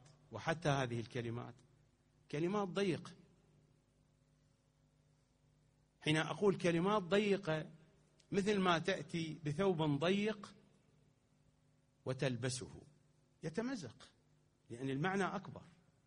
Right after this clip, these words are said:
سيتشوه هذا الثوب والمظهر سيتشوه. هذه اللغة لغة ضيقة، لأن المعاني واسعة، ولكن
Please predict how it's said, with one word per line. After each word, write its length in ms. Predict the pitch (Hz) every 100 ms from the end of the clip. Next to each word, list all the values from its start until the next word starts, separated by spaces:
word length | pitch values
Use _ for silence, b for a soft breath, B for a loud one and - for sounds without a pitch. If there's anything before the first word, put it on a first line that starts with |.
| _ _ _ _ _ _ _ _ _ _ _ _
سيتشوه 640 | - 147 151 226 247 226
هذا 280 | 165 156 127
الثوب 360 | - 107 90 - - _ _ _ _ _ _ _ _ _ _ _ _ _ _ _ _ _ _ _ _ -
والمظهر 500 | 135 143 220 226 220
سيتشوه. 680 | - 170 156 127 113 92 - - _ _ _ _ _ _ _ _ _ _ _ _ _ _ _ _ -
هذه 400 | 165 254 240 226
اللغة 280 | 202 240 208
لغة 260 | 240 220
ضيقة، 600 | 196 226 208 127 107 95
لأن 240 | 117 131 139
المعاني 460 | 143 147 190 233
واسعة، 580 | 208 220 208 - 92 82 - - - _ -
ولكن 600 | 147 214 214 175 175